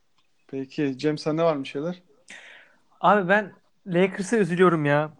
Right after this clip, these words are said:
Speaker 2: Hani sezon başında LeBron'u alabilselerdi bu sene kesin playoff yaparlardı gibime geliyor. Lakers'ı izlemek isterdim playoff'ta.
Speaker 1: Ee, e, tabii o biraz da medyanın da, e, pohpohlamasıyla beraber doğru diyorsun.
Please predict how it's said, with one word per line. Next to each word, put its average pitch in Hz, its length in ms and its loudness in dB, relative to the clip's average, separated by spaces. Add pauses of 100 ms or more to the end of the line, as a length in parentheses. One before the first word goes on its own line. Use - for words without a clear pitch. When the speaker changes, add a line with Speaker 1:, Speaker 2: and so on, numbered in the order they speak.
(220)
Speaker 2:
Hani 175 140 -4
sezon 220 360 -4
başında 214 240 -6
LeBron'u 202 360 4
alabilselerdi 208 840 0
bu 175 140 -16
sene 214 180 -10
kesin 208 240 -12
playoff 196 280 -2
yaparlardı 185 480 -6
gibime 156 260 -20
geliyor. 160 400 -8 (480)
Lakers'ı 202 380 -4
izlemek 185 280 -6
isterdim 180 320 -6
playoff'ta. 147 400 -14 (880)
Speaker 1:
Ee, 156 80 0 (360)
e, 208 100 4
tabii 208 260 4
o 185 220 4
biraz 185 280 2
da 180 240 2 (280)
medyanın 175 500 -6
da, 160 160 -4 (920)
e, 139 420 -6
pohpohlamasıyla 147 840 -6
beraber 156 300 -6
doğru 160 280 -4
diyorsun. 156 380 -12